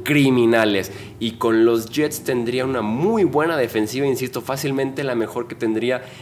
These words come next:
en su carrera. Sí o sí, van por un veterano los Jets. Ya dijeron, "No queremos novatos". Zach Wilson está como en plan proyecto, mejoremos a futuro y demás. Así que lo que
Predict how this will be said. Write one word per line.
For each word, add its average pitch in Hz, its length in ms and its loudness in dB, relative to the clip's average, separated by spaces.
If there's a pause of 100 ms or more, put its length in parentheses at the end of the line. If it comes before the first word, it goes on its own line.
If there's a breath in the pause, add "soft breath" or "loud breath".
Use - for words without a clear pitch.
(100)
en 113 220 2
su 143 300 -2
carrera. 113 500 2 (340 loud breath)
Sí - 400 -4
o 190 100 4
sí, - 440 -4 (400)
van 120 340 0
por 135 140 -2
un 131 160 0
veterano 120 420 -2
los 95 180 -2
Jets. - 280 -8
Ya 110 80 0
dijeron, 104 560 -2
"No 120 160 -2
queremos 117 420 -2
novatos". 147 600 -2 (300 loud breath)
Zach 117 360 -2
Wilson 127 380 -2
está 117 300 -4
como 110 200 -4
en 98 200 -4
plan 113 420 2
proyecto, 135 960 0
mejoremos 127 1300 0 (340)
a 87 120 -2
futuro 151 800 0
y 123 80 0
demás. 131 380 2 (200 loud breath)
Así 110 260 -6
que - 160 -8
lo 123 220 -2
que 104 340 -6